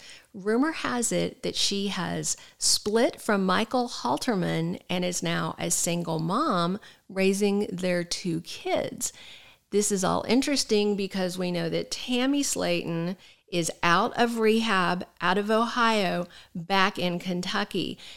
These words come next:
She had originally planned to move in with Amanda Halterman, their sister, who herself just got a divorce. But then it looks like things got messy because Tammy was delayed getting out of the hospital. But she is posting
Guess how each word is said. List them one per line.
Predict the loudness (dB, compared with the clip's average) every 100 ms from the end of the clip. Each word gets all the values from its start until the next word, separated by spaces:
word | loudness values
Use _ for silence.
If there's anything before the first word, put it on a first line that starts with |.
| -4
She | 2 4
had | 4 2
originally | 0 2 2 2 2 2 2
planned | 0 -4 0 0 0 -2
to | -2
move | 0 0 0
in | 0 -2 -2
with | -2
Amanda | -2 -2 -2 -2 -2
Halterman, | -2 0 0 0 -2 -2 -2 -2
their | -2
sister, | 0 2 2 -2 -2
who | -2
herself | -2 -2 0 0 2 2 2
just | -2 -2
got | 0 -2
a | -2
divorce. | -4 -4 -2 -2 0 0 -2 -12 -16 -16 -20 _
But | 2 6
then | 6
it | 6 2
looks | 0 2
like | 0 0
things | -2 -2
got | -4 0
messy | 2 2 2 -2 -2
because | -2 -2 -2 -2
Tammy | -2 -2 -2
was | -2 -2
delayed | -2 -2 -2 -2
getting | -4 -4
out | -4
of | -6
the | -8
hospital. | -2 2 4 2 0 2 2 0 -4 -16 -20 -14
But | 0 4 4 2
she | 0 0
is | 2 2 2
posting | 0 -2 -2 -2 0 0